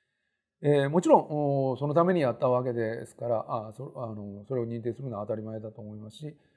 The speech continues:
えー、そう、相続人たちも、それを意図してやったわけですね。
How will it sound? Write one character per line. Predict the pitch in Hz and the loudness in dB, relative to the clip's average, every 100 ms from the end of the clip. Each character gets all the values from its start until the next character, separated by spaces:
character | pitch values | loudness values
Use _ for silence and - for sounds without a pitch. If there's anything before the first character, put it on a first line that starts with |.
| _ | _
え | 135 123 | -6 -4
ー、 | |
そ | 123 131 | -2 -6
う、 | 131 113 104 104 | -8 -14 -14 -12
相 | 127 113 | -8 -8
続 | 110 | -6
人 | 110 104 | -8 -8
た | 104 | -10
ち | - | -6
も、 | 151 170 - _ _ _ _ 127 | -4 -4 -6 _ _ _ _ -8
そ | 107 | -6
れ | 107 | -6
を | 98 - - _ _ 160 | -6 -8 -18 _ _ -4
意 | |
図 | 135 | -4
し | 120 | 2
て | - | 6
や | 127 | 6
っ | - | 6
た | |
わ | 98 87 | -8 -14
け | |
で | 87 _ _ | -20 _ _
す | 190 | -14
ね。 | 185 | -14